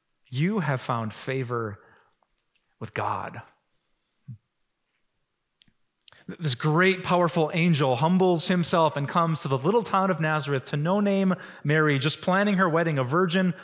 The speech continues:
pledge, probably a teenager in her culture. And what's Mary's reaction? She is greatly troubled. She does not say, "Finally,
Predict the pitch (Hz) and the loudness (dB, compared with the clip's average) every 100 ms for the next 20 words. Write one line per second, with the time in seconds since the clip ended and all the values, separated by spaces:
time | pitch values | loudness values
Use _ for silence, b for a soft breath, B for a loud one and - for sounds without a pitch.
0 | B - 165 139 175 190 160 131 - 202 | B -2 -2 0 -2 0 0 0 -2 0
1 | 190 156 156 147 - B B 180 165 151 | 0 0 2 0 -2 B B -2 0 0
2 | 160 160 151 143 - 135 123 B B B | -2 0 0 0 0 0 0 B B B
3 | _ - 151 185 - 185 190 160 143 147 | _ -2 2 2 2 2 2 2 2 0
4 | 151 165 151 151 b b b b b b | 0 -2 -2 -4 b b b b b b
5 | b _ _ _ _ _ _ - 170 127 | b _ _ _ _ _ _ -2 0 0
6 | 110 143 156 175 156 - 117 110 90 - | 0 0 2 0 -2 -2 -2 -4 -8 -18
7 | _ _ _ _ - _ _ _ _ _ | _ _ _ _ -20 _ _ _ _ _
8 | _ _ _ _ _ _ _ _ _ - | _ _ _ _ _ _ _ _ _ -20
9 | B B - 208 208 277 - 190 156 135 | B B 0 2 4 2 2 2 2 0
10 | - B B B B B _ _ - 135 | -2 B B B B B _ _ -2 0
11 | 156 131 131 | 2 2 2